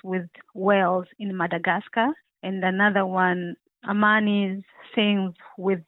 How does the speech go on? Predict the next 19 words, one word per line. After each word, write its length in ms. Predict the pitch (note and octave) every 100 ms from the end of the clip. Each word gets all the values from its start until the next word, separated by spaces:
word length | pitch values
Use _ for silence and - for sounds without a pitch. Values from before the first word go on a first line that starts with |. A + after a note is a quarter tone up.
| _ -
flamingo 560 | G#3 A3+ B3 G#3 F#3+
in 220 | - G3 F#3
Lake 200 | F#3 -
Turkana, 440 | F#3 E3+ G3 F3+ E3+ -
Kenya. 380 | G3 F3 F3 - - - - _
So 180 | C4 A#3+ -
I'm 300 | A#3 A3+ A3
original 420 | A3 A#3 G#3 G3 -
from 160 | F#3 -
Tanzania, 800 | F#3+ F#3 F3+ F#3 F3+ F3 E3+ E3+ -
East 160 | G#3 -
Africa. 720 | F3+ F3+ - F3+ F#3+ F3+ F#3 F#3
So 200 | - F#3
what 240 | F#3 G#3 G#3+
I'm 140 | G3 -
trying 220 | G3+ G3+
to 60 | G#3+
do 300 | G3 A3
is 100 | G#3